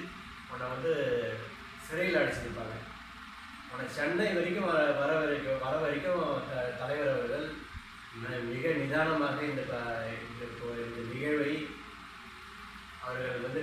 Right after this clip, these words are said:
கையாளுகின்றார். கையாளுகின்ற விதத்தை நீ பாராட்டாமல் ரொம்பவும் தலைகணத்தோட, "இன்னும் உனக்கு தலைகணம் அடங்கலை, நீ என்ன பேசுற?" அப்படின்னாக்கா, "சி எம் சார், என்னை பழி வாங்கணும்னா", அந்த வார்த்தையை நீ பயன்படுத்தலாமா?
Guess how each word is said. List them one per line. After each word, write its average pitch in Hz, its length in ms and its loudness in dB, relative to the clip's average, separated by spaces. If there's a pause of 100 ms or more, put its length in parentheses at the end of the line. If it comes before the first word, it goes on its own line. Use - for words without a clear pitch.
கையாளுகின்றார். 135 720 4 (100)
கையாளுகின்ற 135 600 0
விதத்தை 143 360 -2
நீ 151 140 2 (140)
பாராட்டாமல் 139 580 0 (1000)
ரொம்பவும் 214 720 0
தலைகணத்தோட, 170 680 4
"இன்னும் 175 420 4
உனக்கு 170 240 2
தலைகணம் 156 420 0
அடங்கலை, 139 380 0 (680)
நீ - 180 -8
என்ன 165 140 -4
பேசுற?" 180 480 0
அப்படின்னாக்கா, 127 540 0
"சி - 220 -2
எம் 175 160 2
சார், 190 280 0 (680)
என்னை 131 140 -6 (100)
பழி 160 240 6
வாங்கணும்னா", 196 460 8 (140)
அந்த 131 140 -2
வார்த்தையை 160 360 2
நீ 156 100 2
பயன்படுத்தலாமா? 151 680 2